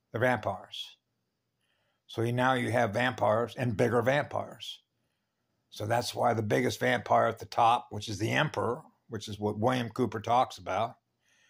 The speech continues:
creates the Roman circus. And he did a great job in a very short period of time, because all you have to do is go back in history to the first Roman Empire,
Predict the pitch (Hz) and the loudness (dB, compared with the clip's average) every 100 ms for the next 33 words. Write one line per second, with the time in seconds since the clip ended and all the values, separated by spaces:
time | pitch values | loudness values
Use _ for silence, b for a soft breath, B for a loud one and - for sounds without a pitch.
0 | _ - 147 151 143 135 131 135 127 - | _ -4 2 2 2 0 2 2 0 0
1 | 135 - - - - - _ _ _ _ | 0 0 -8 -16 -16 -16 _ _ _ _
2 | _ _ _ _ _ _ _ - 117 117 | _ _ _ _ _ _ _ -4 -2 0
3 | 117 120 101 139 147 - 127 127 117 117 | 0 0 0 0 0 0 0 2 0 -4
4 | 110 117 113 - - 139 - - 139 135 | -4 -2 -4 -6 -2 -4 -4 -6 -4 -4
5 | 123 - 127 113 104 104 - b b b | -6 -4 -2 0 -2 -6 -12 b b b
6 | b _ 107 117 120 135 143 131 135 131 | b _ -8 -4 2 2 2 0 2 0
7 | - 110 120 117 104 104 117 123 - 110 | -2 -4 -2 -2 -4 0 2 2 0 -6
8 | 127 113 - 110 104 95 120 120 - 113 | -6 -6 -6 -6 -6 -4 -4 -4 -4 -4
9 | 113 110 110 - 95 98 110 | -2 -4 -6 -2 0 0 -4